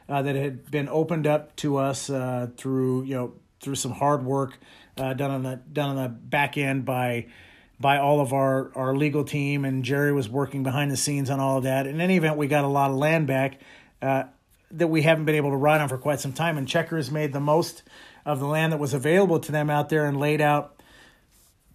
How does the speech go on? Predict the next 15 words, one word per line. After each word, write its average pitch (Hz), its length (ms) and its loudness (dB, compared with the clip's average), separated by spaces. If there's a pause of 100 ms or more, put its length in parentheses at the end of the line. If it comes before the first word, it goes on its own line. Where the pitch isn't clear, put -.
(140)
what, 190 240 6
by 165 160 8
all 190 180 10
accounts 170 540 2
and 143 120 -2
from 143 220 -2
all 156 240 6
of 139 140 2
the, 139 280 0
all 160 140 2
the 147 80 -2
feedback 156 460 0
that 147 100 -2
I 147 140 0
got, 143 420 0